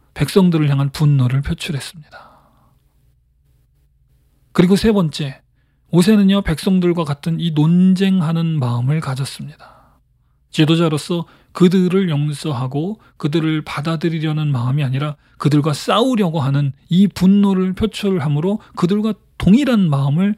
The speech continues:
가지고 이 문제를 해결하려고 했습니다. 그리고 마지막으로 결론적으로 모세는 이 행동으로 인하여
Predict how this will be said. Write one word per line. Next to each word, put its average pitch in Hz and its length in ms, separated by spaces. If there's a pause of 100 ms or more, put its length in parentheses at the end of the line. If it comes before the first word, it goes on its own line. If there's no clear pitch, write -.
(140)
가지고 147 520
이 185 180
문제를 151 560
해결하려고 151 640
했습니다. - 460
그리고 208 280
마지막으로 170 560
결론적으로 143 720 (380)
모세는 185 400
이 170 80
행동으로 185 440
인하여 147 340